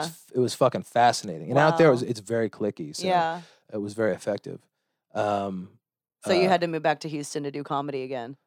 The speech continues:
Speaker 1: No, I didn't. Uh, w-, uh, uh, we moved to my ex's hometown, which is disastrous. Don't do that when you have a new kid, by the way.
Speaker 2: <laughs> No,
Speaker 1: I've,
Speaker 2: man.
Speaker 1: I've learned that. I've,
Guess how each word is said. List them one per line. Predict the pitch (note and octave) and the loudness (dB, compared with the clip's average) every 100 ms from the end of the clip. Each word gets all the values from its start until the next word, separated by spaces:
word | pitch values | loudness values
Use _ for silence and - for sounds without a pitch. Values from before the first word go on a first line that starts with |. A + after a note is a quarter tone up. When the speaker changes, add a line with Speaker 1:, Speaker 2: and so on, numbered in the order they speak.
| - | 2
Speaker 1:
No, | G3+ C4+ | 6 8
I | A#3 | 8
didn't. | A#3 A3+ G3 | 6 4 6
Uh, | E3 D#3+ | 8 8
w-, | C#3+ - | 6 6
uh, | D3+ C#3+ - - D3 | 8 8 4 0 2
uh, | |
we | D3 F3 | 6 8
moved | G3 G3 E3+ - - | 10 8 6 -2 0
to | D#3 | 2
my | D3 C3+ | 4 4
ex's | A#2 C#3 C3+ A#2+ | 4 2 0 0
hometown, | B2 A2 A#2+ A2 A2+ | 0 0 -2 -2 -4
which | F2+ | -8
is | G#2 G#2+ | -10 -8
disastrous. | A2+ A2+ B2+ C#3 D3+ - A2+ | -8 0 6 6 6 4 0
Don't | C#3+ C#3+ | 4 6
do | D3 | 8
that | C#3 | 8
when | B2+ | 6
you | B2+ | 2
have | A2 | 0
a | |
new | A2 | -4
kid, | - G2+ F2 | -6 -8 -6
by | E2 | 4
the | F4 | 6
way. | |
Speaker 2:
<laughs> | F4 D#4 - | 8 6 6
No, | B3 | 6
Speaker 1:
I've, | A3+ | 6
Speaker 2:
man. | G#3+ G#3+ | 4 4
Speaker 1:
I've | G3+ | 6
learned | D3 C3+ | 4 6
that. | C3+ A2+ | 2 2
I've, | B2 | -2